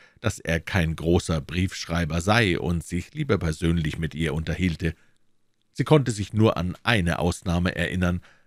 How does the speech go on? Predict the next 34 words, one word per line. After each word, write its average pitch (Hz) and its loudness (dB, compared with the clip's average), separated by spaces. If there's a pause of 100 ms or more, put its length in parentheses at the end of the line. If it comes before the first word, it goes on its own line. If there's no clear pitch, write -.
(160)
als 95 -2
er 90 -2
ihr 87 0
unter 120 4
der 78 2
Woche - -2
eine 78 0
Nachricht 87 0
aus - -2
Birmingham 92 2
schickte. - -4 (460)
Ihre 95 2
eigenen 90 4
Briefe 92 0 (220)
richtete 85 -2
sie 78 -4
immer 101 0
an 80 -4
eine 80 -4
Adresse 80 -2
in 80 -8
der 78 -2
Nähe 87 2
von 76 -6
Haymarket 87 0
in 76 -2
London. 85 2 (640)
Sie 120 4
hatte 131 2
ihn 87 0
dort, 90 2 (260)
in 80 -10
seiner 71 -6
Stadtwohnung, 85 0